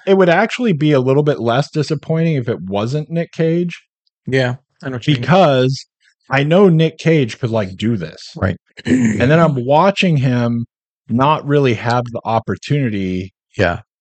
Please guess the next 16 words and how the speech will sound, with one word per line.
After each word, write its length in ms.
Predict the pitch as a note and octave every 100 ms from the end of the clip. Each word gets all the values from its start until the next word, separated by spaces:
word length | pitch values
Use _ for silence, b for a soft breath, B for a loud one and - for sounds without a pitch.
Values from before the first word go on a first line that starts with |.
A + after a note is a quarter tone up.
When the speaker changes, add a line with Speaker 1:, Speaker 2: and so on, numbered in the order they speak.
| _ - -
Speaker 2:
Yep. 120 | B2+
Speaker 1:
to, 340 | B2 A2+ G#2+ -
<clears throat> 200 | F#3 -
to 220 | D3+ A#2+ G2+
give 380 | G#2+ D#3 F3 C3+
this, 560 | B2+ B2 A#2 - - _
you 240 | B2 A#2+ B2+
know, 200 | B2 A#2
something 360 | - E3 E3 C3+
like, 320 | B2 A#2 A2+ _ -
w-, 220 | B2+ A#2 - C3+
it, 240 | C3 B2 -
like 300 | B2 A#2+ A#2
in 200 | A#2 G#2
Pig, 520 | - F#3 E3+ D2+ D#2+ - _ _ _ _
right? 360 | - F#2+ G2